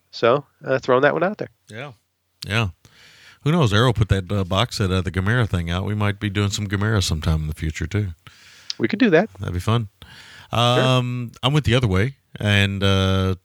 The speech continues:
Speaker 2: talked about my fascination with, uh, Jason Patrick lately, but I was
Speaker 1: <laughs>
Speaker 2: oddly, uh,
Speaker 1: Let's
Speaker 2: it
Speaker 1: just
Speaker 2: isn't,
Speaker 1: call it what it is. It's a
Speaker 2: it,
Speaker 1: fetish.
Speaker 2: <laughs> it isn't that, but it is, uh, it is funny that it did kinda work out that way. But I'm not gonna say that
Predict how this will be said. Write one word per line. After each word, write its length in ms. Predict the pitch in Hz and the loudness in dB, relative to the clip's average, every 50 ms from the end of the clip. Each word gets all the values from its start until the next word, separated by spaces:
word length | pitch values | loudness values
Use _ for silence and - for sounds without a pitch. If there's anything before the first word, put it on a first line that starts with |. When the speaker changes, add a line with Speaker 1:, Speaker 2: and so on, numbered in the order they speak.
| _ _ _ - | _ _ _ -4
Speaker 2:
talked 240 | - 104 95 - 104 | -2 -2 -2 -2 -4
about 180 | 98 98 92 | -2 -2 -2
my 200 | 92 98 95 92 | 0 0 -2 -2
fascination 760 | 87 - 101 98 90 - 104 98 95 - - 98 95 95 95 92 | 0 0 0 0 0 -2 -4 -4 -4 -4 -6 -6 -6 -6 -4 -2
with, 220 | 92 95 - - | -2 -2 0 0
uh, 100 | 95 92 | 0 0
Jason 320 | 80 85 101 95 - 92 | 2 2 0 0 0 -2
Patrick 400 | 85 98 95 95 - 95 90 - | 0 0 0 2 0 -2 -6 -4
lately, 380 | - 87 90 90 87 92 101 98 - _ | -4 -2 -2 -2 0 -2 -2 -4 -6 _
but 160 | - 87 - - | -6 -6 -6 -4
I 140 | - 85 92 | -2 0 0
was 200 | 95 87 87 - | 0 0 -2 -2
Speaker 1:
<laughs> 0 | |
Speaker 2:
oddly, 460 | 107 95 98 101 - - 95 92 90 - - - - - - - - - _ _ _ _ - | 0 0 0 2 2 2 0 0 0 -2 -8 -16 -20 -20 -20 -20 -20 -20 _ _ _ _ -2
uh, 140 | 90 90 90 | 0 2 2
Speaker 1:
Let's 120 | 92 - 104 | 2 4 4
Speaker 2:
it 40 | |
Speaker 1:
just 20 | 107 | 2
Speaker 2:
isn't, 120 | 104 98 - | 2 2 2
Speaker 1:
call 160 | 120 113 113 | 2 4 4
it 80 | 127 147 | 2 2
what 140 | 151 123 123 | 2 2 2
it 80 | 113 | 2
is. 160 | 107 104 - | 2 0 -2
It's 120 | - 101 107 | -4 0 0
a 100 | 110 107 | 0 0
Speaker 2:
it, 60 | - | 2
Speaker 1:
fetish. 400 | - 110 107 - - - - - | 0 0 2 2 0 0 -4 -4
Speaker 2:
<laughs> 800 | - - - - - 143 - - - - - - - _ 147 131 - _ _ - - - - - - - | -6 -6 -6 -4 -4 -6 -4 -2 -4 -6 -6 -8 -10 _ -8 -8 -8 _ _ -20 -18 -16 -16 -18 -8 -2
it 120 | 120 120 | 2 4
isn't 260 | 127 135 117 113 82 - | 4 4 4 2 -2 -4
that, 280 | 80 78 82 98 - - | -6 -8 -8 -8 -4 0
but 280 | - 110 110 113 - 123 | 2 2 4 2 2 2
it 200 | 120 117 113 113 | 2 2 4 4
is, 340 | 117 117 113 113 110 101 | 4 4 4 2 2 2
uh, 360 | 110 107 104 104 101 101 98 - | 2 4 4 4 4 4 2 2
it 140 | - 104 101 | 2 2 2
is 140 | 104 101 - | 2 2 0
funny 400 | - - 98 90 90 90 104 117 - | 0 0 0 0 0 -2 -4 -6 -4
that 140 | - 95 87 | -2 -2 -2
it 180 | 90 87 80 - | -2 -4 -6 -8
did 180 | - 98 98 - | -6 -6 -6 -4
kinda 160 | - 95 90 | -2 -2 -2
work 160 | 87 90 87 | -2 -2 0
out 140 | 101 98 92 | 0 0 0
that 140 | - 82 80 | -2 -4 -4
way. 200 | 78 80 85 87 - - - - - - - _ _ _ | -2 -4 -4 -4 -6 -10 -18 -20 -20 -20 -20 _ _ _
But 120 | 123 123 | 2 2
I'm 80 | 135 156 | 2 2
not 120 | 190 185 | 2 0
gonna 100 | 160 120 | 0 -2
say 220 | - - 143 139 | 0 2 2 4
that 160 | 120 113 107 | 4 2 0